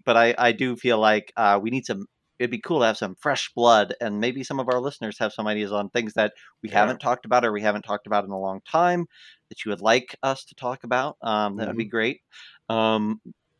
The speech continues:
Speaker 1: lot of options there. Um, anything else I'm missing? <laughs> Kirk says, "Well, you've been on Twitch for eighteen months, so"
Speaker 3: Yes, you, we have.
Speaker 2: Yeah.
Speaker 1: <clears throat> That's right. And, and Twitch, we didn't start on Twitch. Um,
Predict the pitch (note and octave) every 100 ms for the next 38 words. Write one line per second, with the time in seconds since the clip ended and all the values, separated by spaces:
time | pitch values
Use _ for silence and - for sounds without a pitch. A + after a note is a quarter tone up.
0 | _ _ A#2 A#2 A2+ A#2+ - G2 F2 G#2
1 | G#2+ - _ _ - - - B2 B2+ B2+
2 | - _ _ _ _ _ _ _ _ _
3 | _ _ _ _ _ D3 D3 D#3 E3+ G2+
4 | G2 - - C#3+ _ _ _ _ _ _
5 | _ _ - - - - B2+ A2 A#2+ G#2+
6 | C3 G#3+ G#3+ C3 C3 D3 D3 A3 A3+ -
7 | B2 C#3+ E3 - E3 D#3+ D#3 C#3 - -
8 | - A#2 G#2+ G#2+ A2 - G2+ A2 G#2+ B2
9 | B2 A2 B2+ D3 - - - G2+ C3+ -
10 | F#3+ D3 C#3+ B2+ G#2+ - A2+ G#2+ - -
11 | B2+ B2 - _ B2 A2+ - E3+ - -
12 | C#3 D#3+ D3 - E3+ D#3 A2+ G#2 A#2 G#2+
13 | - - - - - A2+ G#2+ G2+ G2+ G2